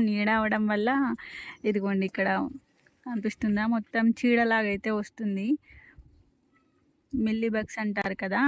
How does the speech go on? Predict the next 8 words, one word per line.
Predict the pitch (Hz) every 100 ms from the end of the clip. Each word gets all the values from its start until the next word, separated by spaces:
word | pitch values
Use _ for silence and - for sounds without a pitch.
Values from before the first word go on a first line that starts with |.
| 233
అవి. | 202 214 311 _ _ _ _ _ _ _ _ _ - - -
ఎండ | 233 233 269
తాకితేనే | 240 - 247 240 277 269
చెట్లు | 233 220 220
అయితే | 226 233
హెల్దీగా | 220 208 214 226 220
ఉంటాయండి. | 208 214 202 214 311
ఈ | 269